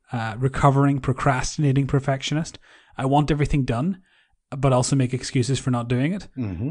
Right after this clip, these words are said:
Speaker 1: And I have very high standards, which I almost never reach, and then put things off because I haven't reached my hands to high standards. So it's just a stupid protocol that I put in place myself that I really need to get over,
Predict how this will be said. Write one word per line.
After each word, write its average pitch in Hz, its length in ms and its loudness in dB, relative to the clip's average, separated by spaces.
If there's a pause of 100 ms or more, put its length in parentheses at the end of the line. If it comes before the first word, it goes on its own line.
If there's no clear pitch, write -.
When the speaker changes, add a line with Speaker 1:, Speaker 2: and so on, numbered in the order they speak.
(140)
Speaker 1:
And 127 80 0
I - 20 0
have 123 160 2
very 131 200 2
high 127 180 0
standards, 127 560 0
which 123 160 0
I 127 60 2
almost 120 220 -2
never 175 220 2
reach, 123 380 -2 (500)
and 123 240 -2
then 127 140 2
put 135 180 4
things 127 220 2
off 127 160 0
because 120 240 2
I 120 60 4
haven't 117 160 0
reached 117 180 -6
my 123 80 0
hands 113 260 -4
to 127 80 -8
high 123 220 -2
standards. 120 640 -6
So - 160 -6
it's 123 160 -10
just - 260 -2
a 139 60 -4
stupid 156 580 -4 (840)
protocol 139 420 4
that 131 100 2
I 123 80 2
put 135 180 2
in 127 80 2
place 127 320 0
myself 143 600 -2
that 135 160 0
I 127 40 2
really 135 240 4
need 127 120 2
to 123 60 -2
get 123 120 -2
over, 135 340 0